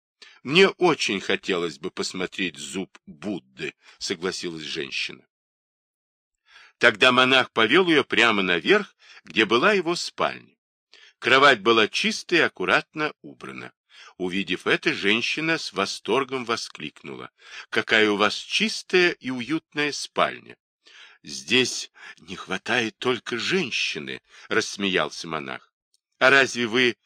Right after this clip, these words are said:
не можете найти?» со смехом спросила женщина. «Где найдешь такую, как вы,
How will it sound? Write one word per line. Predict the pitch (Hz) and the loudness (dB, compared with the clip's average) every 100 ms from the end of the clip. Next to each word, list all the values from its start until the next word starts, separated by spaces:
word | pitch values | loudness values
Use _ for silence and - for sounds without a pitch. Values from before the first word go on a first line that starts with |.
| _ _ - | _ _ -8
не | 113 113 | -2 0
можете | 101 131 208 285 - - | 2 0 0 -6 -8 -10
найти?» | 240 233 220 - - - 87 65 _ _ | -6 -6 -8 -12 -12 -8 -8 -10 _ _
со | - - 127 | -4 0 0
смехом | - 110 101 - 87 | 0 0 0 -2 -10
спросила | - - 92 - 82 78 | -10 -8 -8 -8 -10 -10
женщина. | 78 67 - - 64 _ _ - - - - | -10 -10 -10 -10 -16 _ _ -18 -14 -14 -12
«Где | - 170 | 0 4
найдешь | 170 165 139 160 - | 4 2 2 2 2
такую, | 156 143 160 160 139 | -2 -2 -2 -2 -2
как | - 147 - | -6 -8 -10
вы, | 104 165 156 85 | -10 -6 -6 -8